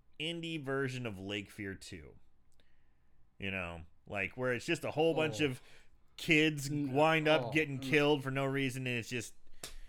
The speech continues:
Speaker 1: yeah. But at least Lake Fe-, Lake Fear
Speaker 2: Oh.
Speaker 1: two had titties, lots
Speaker 2: Yeah,
Speaker 1: and
Speaker 2: I'll
Speaker 1: lots
Speaker 2: give
Speaker 1: of
Speaker 2: you that
Speaker 1: titties.
Speaker 2: one.
Speaker 1: Yeah, and I would've, wouldn't mind seeing a hippie chick's tits. They were pretty big, you know.
Speaker 2: Yeah.
Speaker 1: It, it could have been nice, but yeah, I, I was just,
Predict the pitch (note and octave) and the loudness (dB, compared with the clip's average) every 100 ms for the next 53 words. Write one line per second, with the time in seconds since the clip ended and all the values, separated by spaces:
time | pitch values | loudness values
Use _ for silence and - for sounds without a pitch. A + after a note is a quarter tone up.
0 | - A2 G#2+ F2+ C#3+ F#3+ A#3 D3 D#3+ - | -6 0 0 0 -2 -2 -4 -4 -4 -4
1 | C#3+ C#3 - C#3+ - C3+ B2+ C#3 C#3+ A2 | -4 -4 -4 -6 -4 -6 -2 0 2 0
2 | F2 - B2+ A#2+ E2+ D#2 - - - - | -2 -6 -4 -4 -4 -10 -14 -18 -20 -20
3 | - G#2+ A#2 B2 B2 A#2+ A2+ F#3 C#3 C3 | -10 0 2 2 0 -2 0 0 2 2
4 | G2 F2 - - - - - - - G2+ | 0 -2 -6 -8 -10 -12 -14 -18 -8 -2
5 | F#2+ G2 A#2 C#3+ E3+ C3+ A#2+ A#2+ F3 G3+ | -2 -2 -4 -2 -2 -2 -6 -6 -4 -2
6 | D3+ D3 C3+ C#3+ A#2 F#2+ C3 G#2+ - F2 | -2 -4 -2 -2 0 -2 -4 -6 -8 -10
7 | - F2+ E2 A#2 B2 G#2 A2 F2+ G2+ F2+ | -12 -12 -10 -6 -4 -4 -6 -6 -6 -6
8 | E2 E2+ - F#2 E2+ E2 D#2+ - - C3 | -8 -16 -18 -14 -10 -10 -14 -18 -10 -6
9 | A#2+ G#2 F#2+ G#2 G2+ A#2 G2+ G2 G2+ F#2 | -4 -6 -8 -14 -10 -6 -6 -4 -4 -4
10 | - - - - - D#3+ A3 C#3+ - E3 | -8 -18 -18 -18 -2 6 8 8 6 4
11 | D#3+ D#3+ E3+ E3+ D3+ E3+ - | 4 4 4 2 0 -2 -6